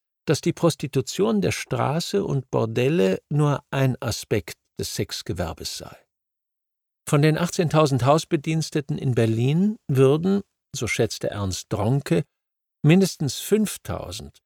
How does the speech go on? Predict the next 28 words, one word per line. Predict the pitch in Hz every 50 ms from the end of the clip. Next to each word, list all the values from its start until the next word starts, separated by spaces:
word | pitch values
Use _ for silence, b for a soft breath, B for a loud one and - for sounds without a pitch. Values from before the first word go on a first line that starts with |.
| _ _ _
wenn | - 120 117
nicht | 117 107 - - - _
offene | 135 127 - - 135 120
Prostitution, | - - 127 113 - - 120 - - 107 - - - - 139 131 139 151 156 143 - _ _ _ _ _ -
so | - 131
doch | 110 110 - - - -
heimliche | 117 117 117 117 104 101 - - 123 -
Unzucht | - 123 123 123 - - - 139 131 - - - _ - - - _
im | 143 131
Gegenzug | 120 135 139 139 143 - - - 139 131 - -
für | - 123
irgendwelche | 127 123 120 117 117 - - 117
Vergünstigungen | - 127 117 110 135 123 113 - - - 107 - 113 101 95 92 101
betreiben. | 98 101 - - - - 85 85 - - - - _ _ _ _ _ _ _ _ _ _ _
Darüber | - 113 127 139 143
hinaus | 139 143 151 151 147 170 190 - -
gäbe | - 156 147 147 147
es | 139 - -
die | - 147 139 135 123 -
Grisetten, | - 117 127 127 110 104 120 127 127 - _ 180 180 190 208 - _ _ _ _ _ _ _ _ _ _ _ _ _ _ -
junge | 123 123 127 117 107 104
Arbeiterinnen, | - 110 123 120 120 120 120 - 135 123 113 127 131 131 127 123 113
die | 113 113
mit | 113 110 -
Studenten | - - - 117 98 120 113 113 117 - - 117
der | 104 113
Mittelschicht | 117 131 143 - 151 123 - - 156 139 - _ -
lebten | 151 151 160 - - - 180 160